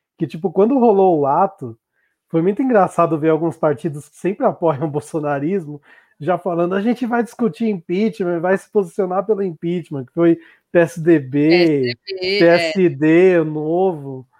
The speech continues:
Speaker 1: sabe? Toda essa galera que sempre vota junto com o Bolsonaro falando, "Não, agora a gente vai pedir impeachment, já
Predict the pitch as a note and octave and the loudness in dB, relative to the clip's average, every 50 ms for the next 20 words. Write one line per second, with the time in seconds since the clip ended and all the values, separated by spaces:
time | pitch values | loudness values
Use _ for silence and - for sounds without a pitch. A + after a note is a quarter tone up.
0 | _ _ _ _ _ _ _ _ _ - F#3 F#3 F3 D#3+ E3 - G3 F#3+ G#3+ A3 | _ _ _ _ _ _ _ _ _ -6 -4 -4 -4 -4 -4 -4 -2 -2 -2 -2
1 | G#3+ - A#3 G#3+ A#3 A3+ G3 F3 F3 F3 E3+ F3+ - - - - G#3+ G#3+ C4 A3+ | -2 -4 -4 -2 0 0 0 2 0 0 -2 -2 -4 -6 -10 -10 -6 -4 -4 -2
2 | F3+ F#3+ F3+ F3 - E3+ D3 D#3 E3+ D3 - - E3 D#3+ D3 D#3+ D3+ D3+ E3 D3+ | -2 -2 -4 -4 -4 -6 -6 -6 -8 -8 -10 -10 -8 -4 -4 -4 -4 -4 -6 -8
3 | C#3+ C#3+ C#3+ D3+ E3+ F#3 F#3 - G#3 F#3+ F3+ F3+ E3 E3+ E3 F#3 G3+ F3 D#3+ D3+ | -6 -4 -4 -2 -2 -4 -4 -4 -4 -4 -4 -6 -8 -6 -4 -2 -2 -2 -2 -2
4 | F3+ F#3+ G#3+ G3+ G3 G#3 F3 - G#3 G3+ F#3+ G#3 G3+ E3 G#3 G3 F3 C#3 - E3+ | -2 -2 -2 -2 -2 -4 -4 -2 -2 -2 0 -2 -6 -6 -6 -6 -6 -6 -6 -8
5 | F#3 - - E3+ D#3+ D#3+ D3+ F3 F3+ | -8 -8 -10 -10 -10 -4 -4 -2 -4